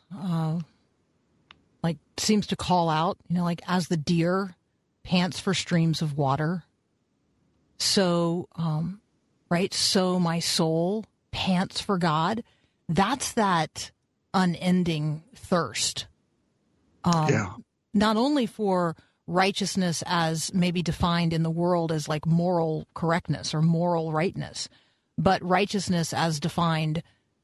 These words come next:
Speaker 1: in the New Testament as, um, as that which is only, uh, arrived at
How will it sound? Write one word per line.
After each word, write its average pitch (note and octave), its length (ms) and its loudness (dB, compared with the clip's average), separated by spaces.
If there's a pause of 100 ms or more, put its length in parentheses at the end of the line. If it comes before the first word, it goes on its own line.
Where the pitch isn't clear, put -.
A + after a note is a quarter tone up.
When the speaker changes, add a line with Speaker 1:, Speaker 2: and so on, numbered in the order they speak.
(100)
Speaker 1:
in F3 200 4
the E3 60 4
New E3 140 2
Testament F3 640 -2 (480)
as, D#3 560 0 (160)
um, C#3 400 -6 (920)
as E3+ 280 2
that F3+ 320 2
which F3+ 200 -2
is D#3+ 160 -2 (160)
only, B3 640 0 (720)
uh, E2 560 -14 (420)
arrived F#3 580 4
at D3 400 -2